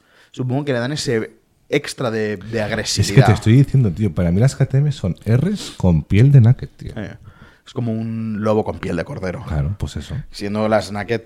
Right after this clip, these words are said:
Speaker 1: poco cordero, también te tengo que decir.
Speaker 2: Ya, pero, pero claro, es que tienes una deportiva y una superdeportiva.
Speaker 1: Sí.
Speaker 2: ¿Sabes? O
Speaker 1: Para
Speaker 2: sea
Speaker 1: mí, la ve-, lo, yo para mí deberían llevar, al menos de rollo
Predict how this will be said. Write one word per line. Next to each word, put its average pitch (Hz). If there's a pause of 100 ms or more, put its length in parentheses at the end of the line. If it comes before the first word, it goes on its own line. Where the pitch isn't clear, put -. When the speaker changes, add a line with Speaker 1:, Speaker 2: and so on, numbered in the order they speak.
Speaker 1:
poco 98
cordero, 95
también 95
te 90
tengo 98
que 98
decir. 101
Speaker 2:
Ya, 98
pero, 87
pero 80
claro, 107
es 87
que 92
tienes 98
una 104
deportiva 101
y -
una 113
superdeportiva. 95
Speaker 1:
Sí. 92 (320)
Speaker 2:
¿Sabes? 92
O 78
Speaker 1:
Para 107
Speaker 2:
sea 120
Speaker 1:
mí, 123 (640)
la 104
ve-, 98
lo, 98
yo 107
para 190
mí 110
deberían 110
llevar, 98 (440)
al 101
menos 107
de 95 (120)
rollo 92